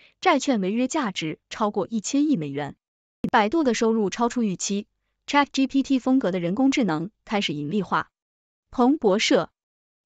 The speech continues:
中国互联网搜索领导者百度报告了超出预期的二零二一年第三季度业绩，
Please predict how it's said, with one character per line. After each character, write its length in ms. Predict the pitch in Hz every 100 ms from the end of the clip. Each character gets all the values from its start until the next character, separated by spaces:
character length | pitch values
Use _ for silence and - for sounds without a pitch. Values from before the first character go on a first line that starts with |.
| -
中 160 | 349
国 140 | 311 254
互 160 | 302
联 160 | 233 247
网 200 | 185 180
搜 200 | - 269
索 160 | 202
领 160 | 165 208
导 180 | 226 220
者 220 | 196 165
百 200 | 180 156
度 200 | 233 226
报 180 | 233 196
告 160 | 196
了 80 | 165
超 220 | - 233
出 140 | 240 247
预 140 | 214
期 160 | - 233
的 100 | 202
二 200 | - 247
零 120 | 202
二 180 | 269 240
一 120 | 269
年 240 | 240 170
第 120 | 196 233
三 240 | 294 311
季 120 | 294
度 120 | 190
业 180 | 175 180
绩， 260 | 160 156